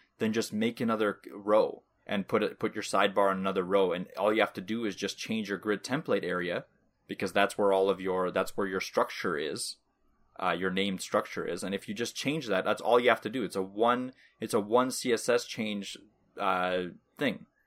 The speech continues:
You don't have to change any H T M L. You don't have to do anything else. You literally just ch-, add, add another row into a grid template area. Done.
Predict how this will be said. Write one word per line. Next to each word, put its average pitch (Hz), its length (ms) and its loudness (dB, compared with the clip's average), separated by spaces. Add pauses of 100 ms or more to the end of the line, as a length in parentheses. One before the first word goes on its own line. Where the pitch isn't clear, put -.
(160)
You 104 60 -4
don't 107 80 2
have 107 100 2
to 117 60 -8
change 98 260 0
any 131 200 2
H 131 200 -2
T 143 100 0
M 117 120 0
L. 95 180 4
You 95 80 -2
don't 92 80 -6
have 92 100 -8
to - 80 -18
do 95 120 -2
anything 113 260 -2
else. 92 220 -2
You 90 120 -6
literally 104 400 0
just 101 300 0
ch-, - 200 -12
add, 98 320 2
add 95 200 4
another 104 300 2
row 95 300 4
into 90 220 -4
a 90 60 -2
grid 92 240 -4
template 92 420 -6
area. - 260 -6 (560)
Done. 92 220 -2